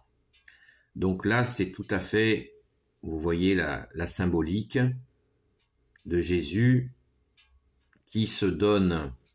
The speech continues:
qui se donne à ce, dans ce mariage avec l'humanité entière. Donc c'est un moment de, qui est vraiment, voilà, c'est le démarrage,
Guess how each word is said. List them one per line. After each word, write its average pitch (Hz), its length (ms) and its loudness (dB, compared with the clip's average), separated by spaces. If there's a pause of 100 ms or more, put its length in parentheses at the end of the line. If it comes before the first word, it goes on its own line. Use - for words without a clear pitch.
qui - 100 -20
se - 180 -4
donne 95 540 0 (160)
à 85 80 -10
ce, 80 380 -6 (580)
dans 90 160 -4
ce - 160 -2
mariage 98 720 2 (400)
avec 82 400 -4
l'humanité 85 760 -2
entière. 69 680 -10 (1500)
Donc 87 260 -6
c'est - 260 -4
un 98 80 2
moment 101 440 2
de, 80 520 -2 (1120)
qui - 120 -8
est 80 40 -4
vraiment, 85 680 -2 (380)
voilà, 92 260 -6
c'est 104 240 0
le 98 100 2
démarrage, 92 720 -2